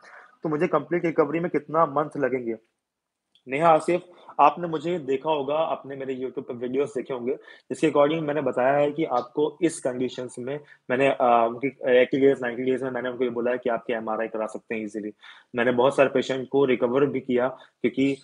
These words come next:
उनके, उन्होंने अच्छे से फॉलो किया। So अगर आप अच्छे से फॉलो करते हैं, तो it will not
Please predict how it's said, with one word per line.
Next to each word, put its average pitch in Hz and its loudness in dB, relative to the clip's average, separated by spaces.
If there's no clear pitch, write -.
उनके, 131 0
उन्होंने 139 4
अच्छे 139 0
से 143 -2
फॉलो 120 0
किया। 110 -6
So - 0
अगर 139 0
आप 160 -2
अच्छे 151 0
से 151 -6
फॉलो 160 -6
करते 190 -2
हैं, 180 -4
तो 160 -6
it 139 -4
will 151 -2
not 175 0